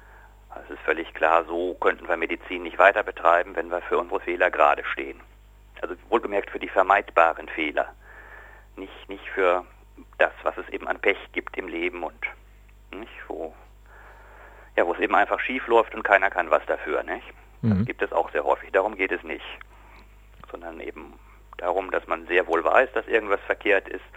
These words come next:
Speaker 1: oder sehr wohl wissen könnte und es trotzdem macht. Ja. Und diese hundertfünfzigtausend Euro wurden von beiden Seiten nicht angenommen.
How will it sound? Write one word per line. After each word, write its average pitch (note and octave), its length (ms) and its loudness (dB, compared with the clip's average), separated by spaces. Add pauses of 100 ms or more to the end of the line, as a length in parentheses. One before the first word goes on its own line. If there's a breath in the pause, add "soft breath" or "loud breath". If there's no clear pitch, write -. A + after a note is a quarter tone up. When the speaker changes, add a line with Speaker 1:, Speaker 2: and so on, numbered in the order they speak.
(600 loud breath)
Speaker 1:
oder D#2 180 0
sehr D#2+ 160 2
wohl E2 160 0
wissen G#2 240 -4
könnte A2+ 420 2
und F2+ 140 -4
es F#2+ 140 -6
trotzdem - 400 -4
macht. - 360 0 (2500 loud breath)
Ja. C#2 400 4 (1300 loud breath)
Und - 100 -12
diese G2 160 0
hundertfünfzigtausend G2+ 840 0
Euro F#2+ 300 2
wurden F2+ 180 2
von E2+ 200 -6
beiden D2+ 320 4
Seiten D2 400 2
nicht - 200 -12
angenommen. B2+ 720 0